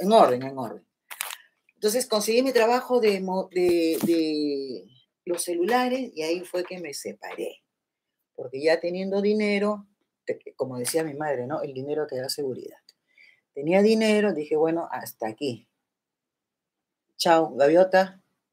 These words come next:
si te vi no me acuerdo". Me fui, me despedí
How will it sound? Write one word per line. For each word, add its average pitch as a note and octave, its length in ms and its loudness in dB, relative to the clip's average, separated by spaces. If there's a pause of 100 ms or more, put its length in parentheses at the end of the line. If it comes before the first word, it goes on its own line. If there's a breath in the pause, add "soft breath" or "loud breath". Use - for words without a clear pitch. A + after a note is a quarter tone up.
(160)
si - 180 -12
te C3+ 140 -4
vi D#3+ 120 0
no D#3+ 120 -2
me C3 80 -6
acuerdo". - 300 -6 (680)
Me A#2 160 -10
fui, A3+ 300 6
me D#3 100 0
despedí F#3 720 0